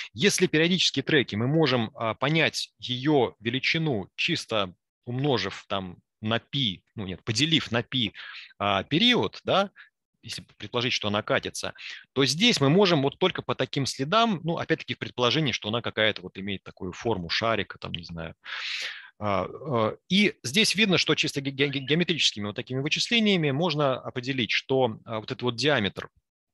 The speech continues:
порядка, ну, там, шесть-восемь микрон, получается, в данном случае для этих двух, э, профилей, например, да. Ну, и глубина, на которую происходит продавливание, э, вниз, ну,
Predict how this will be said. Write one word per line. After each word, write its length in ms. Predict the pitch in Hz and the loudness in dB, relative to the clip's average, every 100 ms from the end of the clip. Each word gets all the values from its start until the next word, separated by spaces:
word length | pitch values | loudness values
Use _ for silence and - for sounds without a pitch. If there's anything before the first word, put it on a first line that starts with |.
| _ _ _ - - _ _ | _ _ _ -16 -16 _ _
порядка, 520 | 120 120 - 95 87 - - | 2 2 2 -6 -8 -10 -10
ну, 140 | 131 | -6
там, 220 | 95 87 - | -6 -6 0
шесть-восемь 720 | - 120 - - 98 90 113 | 2 2 -2 -6 -2 -2 -2
микрон, 420 | 131 196 226 220 - | -2 2 2 0 -8
получается, 480 | - 135 131 120 - | -8 -2 0 0 -2
в 40 | |
данном 300 | 117 117 90 | 2 2 2
случае 320 | 90 - - 92 | -6 -10 -10 -2
для 160 | 101 | -2
этих 220 | 92 90 | -2 -8
двух, 340 | 95 95 - - | -10 -12 -12 -10
э, 360 | 98 92 92 92 | -8 -8 -8 -8
профилей, 420 | - 101 - 92 | -4 -4 -4 -6
например, 420 | 92 - 98 92 - | -8 -8 -8 -8 -2
да. 180 | 208 214 - - - - - - | -2 -2 -6 -12 -10 -12 -12 0
Ну, 240 | 151 208 175 | 6 6 6
и 280 | - 156 | 4 2
глубина, 540 | 135 131 147 160 175 139 | 2 2 2 4 4 4
на 100 | 113 | 2
которую 460 | 135 - 143 117 | 0 0 0 2
происходит 440 | 101 123 - 123 - | 0 -4 -2 -2 0
продавливание, 1040 | 123 131 135 104 101 95 95 92 90 92 - | -2 2 2 2 -4 -4 -4 -4 -4 -6 -12
э, 60 | 98 98 - - - _ _ _ _ | -12 -10 -12 -16 -20 _ _ _ _
вниз, 600 | 98 101 98 190 - - - - - _ | -8 -2 0 0 -4 -8 -18 -20 -20 _
ну, 220 | 170 226 | 2 2